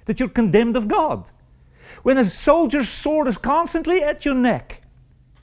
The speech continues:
and you're being led like a lamb to the slaughter, and you're actually dying as might a martyr for the Lord, Paul says, "This has nothing to do with the love of God for you."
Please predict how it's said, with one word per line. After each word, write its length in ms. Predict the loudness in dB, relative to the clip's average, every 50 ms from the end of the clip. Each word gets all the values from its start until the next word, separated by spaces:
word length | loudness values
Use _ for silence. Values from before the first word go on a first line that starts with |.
| _ -16 -10
and 100 | -6 -2
you're 100 | -2 0
being 260 | 2 2 0 2 2 2
led 260 | 4 4 2 2 2
like 200 | 2 0 0 0
a 60 | 0
lamb 420 | 0 2 2 2 0 0 -4 -4 -4
to 100 | -4 -4
the 100 | -4 -4
slaughter, 500 | -4 -4 -4 -4 -2 -2 0 0 -2 -2
and 180 | -2 -2 -2
you're 180 | 0 0 0 0
actually 540 | -2 -6 -6 -6 -4 -4 -2 -4 -4 -6 -10 -14 -14 -10 -10 -4 0
dying 540 | 2 2 2 2 0 0 -2 -2 -4 -4 -4
as 200 | -4 -4 -4 -2
might 260 | -2 -2 -2 -2 -2 -2
a 80 | -2 -2
martyr 640 | 0 0 0 0 2 2 2 4 4 4 2 2
for 280 | 0 -2 -4 -2 -2 0
the 80 | 0 2
Lord, 360 | 2 2 2 2 0 -2 -6 -12 -20 -20 -20 -10 -4
Paul 180 | 0 0 0 0
says, 300 | 0 -2 -2 -4 -4 -10 -20 -20 -20 -20 -20 _ -20 -12 _ 0
"This 280 | 0 0 0 -2 -6 -12 -18 -10 -2
has 260 | 0 0 0 0 -2 -8 -14 _
nothing 720 | -10 -6 -2 2 4 4 4 4 2 0 -2 -2 -2 -4 -2
to 140 | -2 -2 0
do 240 | 2 2 2 2 2
with 160 | 0 0 0
the 80 | 0 2
love 280 | 2 2 2 2 2
of 120 | 0 0 2
God 300 | 2 2 2 0 -2 -4
for 260 | -4 -2 -2 0 0
you." 240 | -2 -2 -4 -6